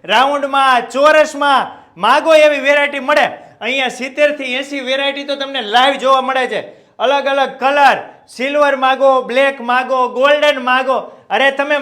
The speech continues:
માંગો તો ખરા. તમારે કોઈને કરિયાવરમાં ચીમની દઈ શકાય, નવા ફ્લેટ, નવા મકાન બનાવતા હોય તો પણ ચીમનીની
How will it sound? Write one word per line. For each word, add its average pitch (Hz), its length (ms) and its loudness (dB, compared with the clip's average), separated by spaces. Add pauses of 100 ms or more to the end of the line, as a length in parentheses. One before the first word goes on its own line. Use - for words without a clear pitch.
માંગો 285 340 4
તો 294 160 4 (140)
ખરા. 302 560 2 (200)
તમારે 277 400 -2
કોઈને 269 240 -4 (120)
કરિયાવરમાં 285 680 -2
ચીમની 269 320 -8
દઈ 277 160 0
શકાય, 262 460 -2
નવા 247 420 0
ફ્લેટ, 254 420 -2 (360)
નવા 247 300 0
મકાન 254 440 -4
બનાવતા 254 440 -4
હોય 233 140 -2 (280)
તો 269 160 2
પણ 311 320 -4
ચીમનીની 294 560 0